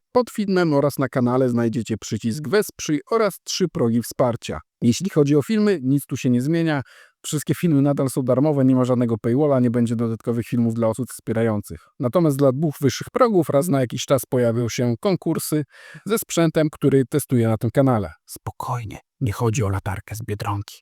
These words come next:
A środki z tego programu mają poprawić, e, jakość audio-wideo oraz zapewnić więcej asortymentu do testów. I to tyle. Jak zawsze zachęcam was do subskrypcji.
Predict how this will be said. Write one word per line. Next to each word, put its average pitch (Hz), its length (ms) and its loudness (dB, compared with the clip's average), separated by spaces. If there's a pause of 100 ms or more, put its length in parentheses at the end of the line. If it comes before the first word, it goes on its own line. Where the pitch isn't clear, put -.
(140)
A 113 120 -6
środki 226 380 -2
z - 60 -10
tego 160 220 0
programu 220 460 0
mają 165 260 4
poprawić, 143 640 2
e, 131 180 4
jakość 131 480 2
audio-wideo 143 760 2 (100)
oraz 220 280 4
zapewnić 139 580 0
więcej 123 280 -2
asortymentu 117 600 -2
do 123 100 -2
testów. 117 500 -2
I 147 140 -8
to 185 120 -2
tyle. 139 260 0 (480)
Jak 202 220 2
zawsze 180 400 2
zachęcam 135 600 2
was 123 200 0
do 123 140 -4
subskrypcji. 123 840 -4